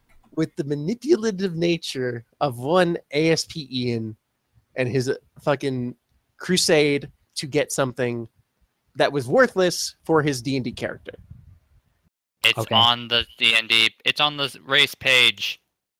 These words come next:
Speaker 1: So, Ian's race is Slime Folk. It is a
Speaker 3: Yep.
Speaker 1: homebrewed race that we took from the Homebrew Wiki,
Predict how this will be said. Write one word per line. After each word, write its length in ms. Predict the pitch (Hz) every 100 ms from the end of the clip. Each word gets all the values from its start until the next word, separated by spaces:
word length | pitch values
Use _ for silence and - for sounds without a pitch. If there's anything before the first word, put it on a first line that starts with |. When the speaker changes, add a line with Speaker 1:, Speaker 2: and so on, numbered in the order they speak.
| _
Speaker 1:
So, 340 | - 214 - - -
Ian's 440 | 190 226 269 262 -
race 680 | 175 147 117 - - - - _ _ _ _ _ -
is 240 | 139 127
Slime 460 | - 165 180 170 147
Folk. 240 | 110 - - - _ _ 139
It 140 | 139
is 120 | 135
a 60 | 131
Speaker 3:
Yep. 100 | 117
Speaker 1:
homebrewed 600 | - - 175 240 269 233
race 480 | 160 120 123 - -
that 140 | 120
we 80 | 113
took 200 | - 165
from 180 | - 123
the 60 | 113
Homebrew 340 | 143 185 208
Wiki, 360 | 135 - 120